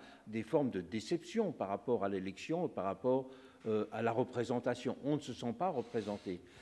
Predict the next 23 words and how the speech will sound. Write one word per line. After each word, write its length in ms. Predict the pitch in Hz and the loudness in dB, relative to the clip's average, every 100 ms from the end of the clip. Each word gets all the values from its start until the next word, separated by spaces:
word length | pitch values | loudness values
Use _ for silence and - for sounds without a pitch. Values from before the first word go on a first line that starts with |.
| - | -8
Mais 120 | - 120 | -2 -2
si 200 | - 208 | 2 4
on 100 | 208 | 6
montre 420 | 208 220 - 135 | 4 2 2 0
justement 720 | 117 123 - 131 127 117 - - - - - - | 0 0 2 4 6 4 -2 -12 -20 -20 -20 -4
dans 220 | 131 196 | 2 4
quel 240 | 196 185 | 4 2
cadre 300 | - 226 226 | 2 0 2
analytique 640 | 165 151 143 139 - 165 131 - | 2 2 2 -2 -4 -4 -4 -2
on 120 | 156 | 0
peut 160 | 165 180 | 4 4
comprendre 720 | - 151 - 147 139 110 92 - - - | 6 2 2 2 2 2 -2 -10 -16 -2
la 100 | 110 | 0
déception 520 | 107 113 117 - 127 | 0 0 -4 -2 0
démocratique, 880 | 107 107 107 - 113 - 139 117 - - - - - | 2 2 0 0 -2 0 -2 -2 -6 -18 -20 -20 -14
eh 120 | 92 | -10
ben, 100 | 92 | -8
simplement 560 | 90 107 - 104 113 117 | -8 -6 -2 0 2 0
dans 140 | 90 | -2
le 40 | |
fait 320 | 87 135 143 139 | -2 0 0 0
que 320 | 110 123 127 | 2 4 2
la, 180 | 104 92 | 0 -4